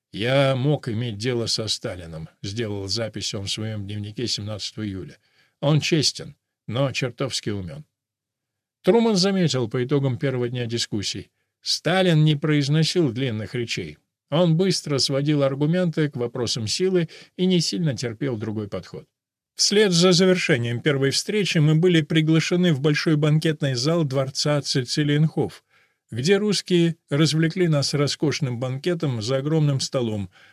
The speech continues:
шириной в двадцать футов и длиной в тридцать футов, шесть на девять метров. На столе стояло все, что можно было вообразить: гусиная печенка, икра,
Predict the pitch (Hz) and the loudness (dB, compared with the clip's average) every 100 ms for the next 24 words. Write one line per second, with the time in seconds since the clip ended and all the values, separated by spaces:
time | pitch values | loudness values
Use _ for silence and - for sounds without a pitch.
0 | - - 151 151 156 123 135 139 110 - | -6 2 4 4 4 2 0 -2 -2 -6
1 | 98 - 180 190 202 - 139 139 143 170 | -8 -4 -2 2 0 0 0 2 2 2
2 | - - 147 117 - 104 - - 98 87 | 2 0 0 0 -4 -6 -8 -8 -8 -10
3 | - - - _ - 170 156 - 143 131 | -14 -20 -20 _ -6 0 0 2 0 0
4 | 123 113 123 87 - - - _ _ _ | -2 -2 -4 -8 -10 -20 -20 _ _ _
5 | _ - 147 156 180 165 156 - 151 151 | _ 0 4 4 4 2 2 2 4 4
6 | 147 - 175 175 - 143 139 147 139 139 | 2 2 2 4 2 0 2 2 2 0
7 | 143 135 131 131 120 120 101 82 - 117 | 2 2 2 0 0 -4 -4 -8 -12 -8
8 | 110 135 185 165 156 151 - 104 90 80 | -4 -2 2 2 2 0 -4 -6 -8 -8
9 | 107 120 117 110 92 | -8 -8 -6 -6 -6